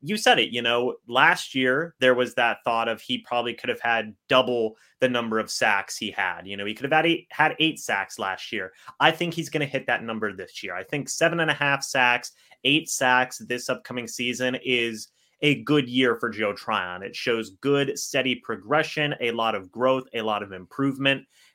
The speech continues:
and getting more playing time with the departure of J P P. I do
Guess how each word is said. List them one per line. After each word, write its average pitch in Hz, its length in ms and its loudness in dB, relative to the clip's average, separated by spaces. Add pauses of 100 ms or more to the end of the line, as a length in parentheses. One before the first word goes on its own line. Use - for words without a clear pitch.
and 120 340 2
getting 143 280 2
more 156 220 4
playing 151 340 -2
time 143 320 -2
with 123 180 -2
the 143 60 -6
departure 139 480 0
of 123 80 -4
J 127 240 0
P 127 220 -2
P. 123 300 -2 (120)
I 110 180 -2 (120)
do 156 460 2